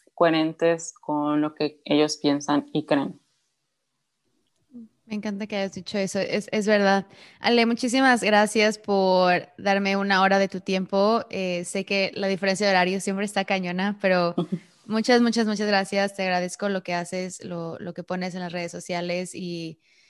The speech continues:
Speaker 2: y, y cómo eres. Siento que traes una, una vibra increíble y, y nos hace, nos hace quererte mucho más. Y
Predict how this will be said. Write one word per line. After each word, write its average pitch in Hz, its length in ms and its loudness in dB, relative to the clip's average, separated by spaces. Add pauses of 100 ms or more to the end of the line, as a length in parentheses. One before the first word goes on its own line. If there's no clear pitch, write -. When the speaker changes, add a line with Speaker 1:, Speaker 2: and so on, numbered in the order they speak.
(360)
Speaker 2:
y, 196 500 -4 (560)
y - 100 -6
cómo 240 280 0
eres. 196 260 2
Siento 202 260 -6
que 208 100 -6
traes 190 300 -4
una, 190 420 -4
una 196 220 -2
vibra 190 240 -2
increíble 185 560 -2
y, 165 400 -6
y 170 260 -10
nos 175 220 -10
hace, 180 560 -4 (400)
nos 208 180 -6
hace 214 220 0
quererte 196 340 -2
mucho 190 280 -6
más. 175 300 -8
Y 170 520 -12